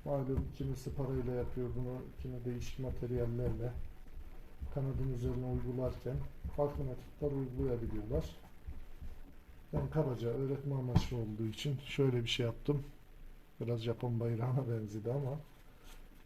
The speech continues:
gördüğünüz gibi renk farkı olsun diye ben özellikle beyazın üstüne yapıştırdım ki biraz daha görünür olsun diye.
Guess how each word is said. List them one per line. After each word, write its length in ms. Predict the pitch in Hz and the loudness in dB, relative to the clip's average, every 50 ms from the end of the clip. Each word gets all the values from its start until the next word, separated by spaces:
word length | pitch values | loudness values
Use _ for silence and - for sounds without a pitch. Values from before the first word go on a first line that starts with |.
| - - | -4 0
gördüğünüz 480 | 131 127 120 120 123 123 123 113 110 | 0 0 2 2 0 0 0 0 0
gibi 200 | 110 113 113 120 | -2 -2 0 2
renk 200 | 135 147 151 147 | 6 6 6 6
farkı 400 | - - 147 143 139 139 - 151 | 4 4 4 4 4 4 6 8
olsun 540 | 147 139 139 135 135 - - 160 156 143 135 | 8 10 10 8 6 2 4 6 6 8 8
diye 200 | 123 120 117 110 | 6 4 4 4
ben 140 | 117 113 113 | 4 4 4
özellikle 680 | 113 110 107 117 113 110 110 110 110 - - 113 110 117 | 2 0 2 0 0 0 0 -2 -4 -2 -4 -4 0 0
beyazın 380 | 117 113 113 110 113 117 120 | 2 2 2 0 0 -2 -4
üstüne 320 | 117 - - - 127 131 131 | -4 -4 -2 -2 0 2 2
yapıştırdım 680 | 127 123 123 - - - - 139 131 127 143 139 135 | 0 0 0 -2 -4 -2 0 -2 0 0 0 0 0
ki 160 | 131 - 123 | -2 -2 -2
biraz 280 | 127 123 127 123 113 110 | 0 0 0 0 0 2
daha 180 | 120 120 123 117 | 2 2 2 4
görünür 420 | 113 123 120 117 120 120 110 104 | 4 2 2 4 4 2 2 2
olsun 520 | 113 110 107 101 - - - 120 117 110 | 2 0 0 -2 -4 -4 -2 0 0 2
diye. 180 | 113 117 131 139 | 4 4 4 4